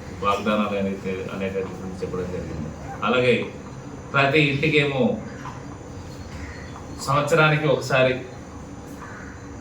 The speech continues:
సంవత్సరానికి మూడు సిలిండర్లు ఇస్తామని చెప్పేసి కూడా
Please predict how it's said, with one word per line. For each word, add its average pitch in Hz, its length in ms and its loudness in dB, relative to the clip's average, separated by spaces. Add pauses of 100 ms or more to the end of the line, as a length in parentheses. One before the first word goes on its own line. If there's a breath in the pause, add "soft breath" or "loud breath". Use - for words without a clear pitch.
(340)
సంవత్సరానికి 139 600 6
మూడు 127 120 4
సిలిండర్లు 127 440 4
ఇస్తామని 117 420 2
చెప్పేసి 110 260 -2
కూడా 110 460 0